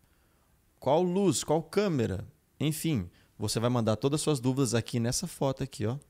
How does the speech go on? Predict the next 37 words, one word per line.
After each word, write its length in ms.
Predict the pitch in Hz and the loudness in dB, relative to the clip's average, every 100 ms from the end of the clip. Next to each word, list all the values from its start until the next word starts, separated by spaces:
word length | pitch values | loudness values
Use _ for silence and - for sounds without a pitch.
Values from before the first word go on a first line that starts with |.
| _ | _
tá 100 | - | -4
bom? 240 | 98 117 - | -2 -2 -2
Nessa 320 | 110 117 127 | -2 0 -2
foto 260 | - 113 - | -2 -4 -4
aqui 140 | - | -6
você 220 | 101 104 | -4 -2
vai 100 | 104 | -2
mandar 340 | 104 113 107 104 | 0 0 0 0
as 180 | 113 | -2
dúvidas. 580 | 107 104 113 135 - - _ _ _ _ _ _ - - _ _ _ - | -2 -4 -4 -6 -8 -14 _ _ _ _ _ _ -20 -20 _ _ _ 2
E, 1000 | 123 123 123 123 120 113 110 110 107 - - | 4 4 4 4 2 2 2 2 0 -2 -2
e 220 | 113 110 | 2 2
manda 240 | 117 139 | 4 2
a 20 | |
sua 140 | 147 165 | 2 2
pergunta 360 | 170 147 156 | 2 4 2
mais 220 | 143 170 - | 4 4 2
cabulosa 580 | 202 190 175 160 143 | 4 8 10 10 8
que 60 | - | 2
você 160 | 131 131 | 0 0
tiver, 240 | 139 131 | 2 4
manda 300 | 131 131 175 | 6 6 4
lá, 120 | 185 | 4
mas 200 | 107 101 | 4 2
capricha 400 | - 156 - 143 | 2 2 2 2
nessa 180 | 170 - | 0 0
pergunta. 540 | 208 214 151 95 95 - - - _ - | -2 0 0 0 -6 -12 -20 -20 _ -2
Não 280 | 110 127 190 | 4 4 4
mande 260 | 175 175 | 2 2
pergunta 400 | - 143 143 147 | 2 2 2 0
rasa, 420 | 151 127 107 95 - - | 2 4 4 2 -8 -4
capricha, 440 | 151 - 160 113 | -2 2 2 4
manda 200 | 117 139 | 2 2
assim, 180 | - 170 | 0 2
ó, 160 | 117 - | 2 2
aquela 340 | 110 104 127 | -2 2 0
pergunta 580 | 147 160 127 143 151 165 | 2 0 2 0 0 -2